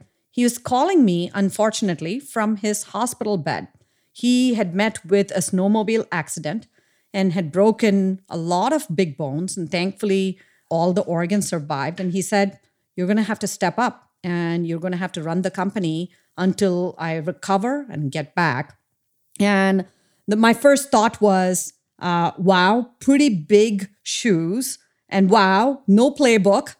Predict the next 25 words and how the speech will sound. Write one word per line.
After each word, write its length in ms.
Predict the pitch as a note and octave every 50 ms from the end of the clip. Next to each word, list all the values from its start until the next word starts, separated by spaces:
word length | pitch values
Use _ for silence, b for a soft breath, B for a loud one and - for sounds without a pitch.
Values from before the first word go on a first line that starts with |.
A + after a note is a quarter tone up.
| _ _ _ _ _ -
He 120 | B3+ A#3
basically 540 | F#3 A3+ A3+ A#3 A3+ - C4 - B3 A#3+ A#3+
called 360 | A#3+ - A#3 G#3+ G#3+ A3 G#3+
from 140 | - A3+ G3+
the 60 | G3+
hospital 360 | - G#3 G3+ G3+ - A3 G#3+
and 120 | G3+ G3 -
said, 360 | G#3+ G3+ F#3 D#3+ D3+ D3 D3
"Don't 320 | - G3 G3 G3 F#3+ G3
mess 200 | G3 G3 F#3+ F#3+
this 180 | - A#3+ A3+ -
up." 360 | C#4 G3+ D3+ - - - _ _ _ _ _ _ _ -
And 500 | - F#3 F#3+ F#3+ F#3+ F#3+ F#3+ F#3+ F#3+ - -
I 40 | F#3
said, 240 | - - A3 - -
"Okay, 360 | A3 G3+ - D#4+ E4+ F4 B3+ -
I'll 100 | - G3+
try 200 | G3 G#3 A3 G#3
my 140 | G3+ G3 F#3
best." 400 | F3+ E3 G3+ F#3 D#3+ D#3+ - - - - _ _ _ _ _ _ _
The 200 | - E3+ E3+ A3
good 380 | G3 E3+ E3 - D4 D4 G#3+ -
part 420 | - - A3+ A3 A3+ A#3+ G#3+ - _ -
is 200 | G3 F3+ E3+ D#3
that 380 | F#3 F3+ F3 E3+ F3 E3+ -